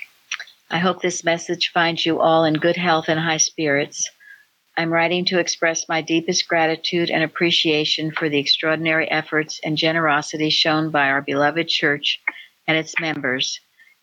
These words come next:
in raising funds for the Christian victim families affected by the tragic incident in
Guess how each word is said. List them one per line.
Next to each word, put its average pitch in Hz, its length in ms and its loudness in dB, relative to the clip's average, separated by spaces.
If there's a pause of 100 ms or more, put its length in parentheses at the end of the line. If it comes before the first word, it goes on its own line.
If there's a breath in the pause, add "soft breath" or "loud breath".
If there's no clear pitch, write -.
in 156 120 2
raising 160 420 2
funds 151 400 -2
for - 140 -4
the 147 100 -4
Christian 170 640 -2
victim 156 460 -2
families 139 540 -2
affected 151 480 -4
by 147 100 0
the 139 120 -2
tragic 156 580 -4 (440 loud breath)
incident 139 580 -4
in 139 300 -2